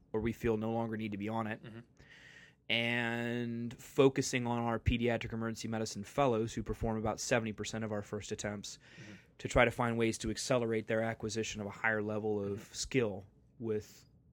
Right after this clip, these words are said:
Speaker 1: intubation.
Speaker 2: Yep. And then part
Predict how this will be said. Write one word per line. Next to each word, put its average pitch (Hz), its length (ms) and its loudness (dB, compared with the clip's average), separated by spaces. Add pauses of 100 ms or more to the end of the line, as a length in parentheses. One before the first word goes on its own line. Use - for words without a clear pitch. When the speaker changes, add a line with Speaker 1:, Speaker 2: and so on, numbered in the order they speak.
(140)
Speaker 1:
intubation. 104 500 -4 (400)
Speaker 2:
Yep. - 120 -16 (1000)
And 131 100 -2
then 123 100 -4
part 165 340 4